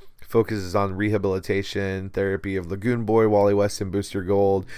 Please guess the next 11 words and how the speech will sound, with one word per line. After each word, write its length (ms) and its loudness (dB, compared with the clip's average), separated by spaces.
and 140 -6
Wow 220 4
and 80 0
a 40 -2
Half 260 -2
Friends. 420 -6
This, 300 -4
<laughs> 20 -2
this 260 0
is 180 -2
so 680 6